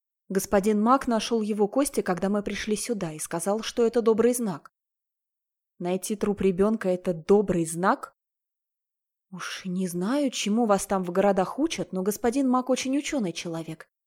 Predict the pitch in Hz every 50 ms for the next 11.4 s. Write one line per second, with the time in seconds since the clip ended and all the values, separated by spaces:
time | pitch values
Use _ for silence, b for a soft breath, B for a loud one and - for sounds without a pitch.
0 | _ _ _ - 202 214 208 - - 214 190 - - - 180 175 - 185 196 254
1 | 311 294 - - 175 170 - - 254 - - 175 170 - 233 254 269 233 190 196
2 | - - - _ _ _ _ _ _ 185 185 175 190 185 180 196 190 185 180 180
3 | 175 - 190 185 175 165 - - 175 170 170 - _ _ _ _ _ _ _ _
4 | _ 202 202 214 226 220 247 233 190 180 226 269 277 254 226 208 - - - -
5 | - 208 202 208 214 226 247 254 226 180 180 - 180 190 254 339 - - 277 180
6 | - - - _ _ _ _ _ _ _ _ _ _ _ _ _ _ _ _ _
7 | _ _ _ _ _ _ _ - 208 247 269 - 349 320 294 277 240 - - -
8 | 208 196 - - - - - 170 160 - 165 - - - 175 175 - _ - 202
9 | 202 196 202 202 196 202 208 196 185 185 180 180 175 170 175 180 220 269 277 240
10 | - - 196 180 180 214 196 185 180 170 165 - 180 185 185 - 170 165 - -
11 | 180 180 226 269 269 - - 214